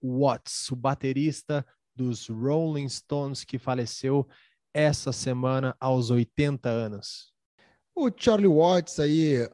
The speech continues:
Speaker 2: a elegância, o motor dos Stones, daria pra no-, pra fazermos um programa especial sobre a contribuição dele pra música, a contribuição dele pros Stones, mas só pra de-, tentar resumir a importância dele,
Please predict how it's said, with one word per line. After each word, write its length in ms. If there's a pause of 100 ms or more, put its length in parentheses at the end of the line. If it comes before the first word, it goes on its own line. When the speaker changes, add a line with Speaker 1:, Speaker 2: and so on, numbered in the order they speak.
Speaker 2:
a 180
elegância, 920
o 100
motor 580
dos 180
Stones, 680 (220)
daria 280
pra 160
no-, 120
pra 200
fazermos 500
um 120
programa 520
especial 760
sobre 360
a 60
contribuição 760
dele 240
pra 200
música, 540
a 100
contribuição 560
dele 180
pros 180
Stones, 480 (340)
mas 180
só 640
pra 220
de-, 880
tentar 360
resumir 560
a 60
importância 560
dele, 420